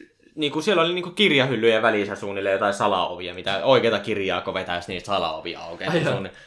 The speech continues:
Speaker 1: No suunnilleen legit.
Speaker 2: Hmm.
Speaker 1: Ja nyt ihan tietenkään, mutta se oli kyllä, piti lähteä oikeesti informaatiosta kysymään, että miten me päästään vittuun täällä.
Speaker 2: Joo.
Speaker 1: Että siellä tuli, tuli joku tyyppi tota ohjeistamaan meitä ja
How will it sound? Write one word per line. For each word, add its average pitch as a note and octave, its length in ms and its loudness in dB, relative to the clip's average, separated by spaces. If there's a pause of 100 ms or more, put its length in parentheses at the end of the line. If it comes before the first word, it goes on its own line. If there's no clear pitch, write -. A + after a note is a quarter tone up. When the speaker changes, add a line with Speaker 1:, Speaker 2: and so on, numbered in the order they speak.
Speaker 1:
No F3 160 0
suunnilleen F#3 500 6
legit. - 500 4 (120)
Speaker 2:
Hmm. C3+ 240 -8
Speaker 1:
Ja G2+ 60 -10
nyt G#2+ 160 -8
ihan F#2 220 -4 (220)
tietenkään, F2+ 440 -4
mutta F#2 340 -6 (960)
se G2 60 -8
oli G2 140 -2
kyllä, G2+ 380 -2 (880)
piti B2+ 260 -2
lähteä D#3+ 260 4
oikeesti D3+ 300 0
informaatiosta G#2+ 880 -4
kysymään, A2 360 -4
että G2+ 60 -12
miten A2 220 -4
me - 20 -10
päästään G#2+ 320 -4
vittuun A2+ 460 -6
täällä. C3 220 -10
Speaker 2:
Joo. C#3+ 140 -4
Speaker 1:
Että - 220 -12 (800)
siellä A#2 260 -2
tuli, A2+ 460 0
tuli A#2 220 2
joku A2 220 0
tyyppi G#2+ 320 0
tota G#2 240 -2
ohjeistamaan G#2 540 -4
meitä F#2+ 220 -8
ja F#2+ 120 -6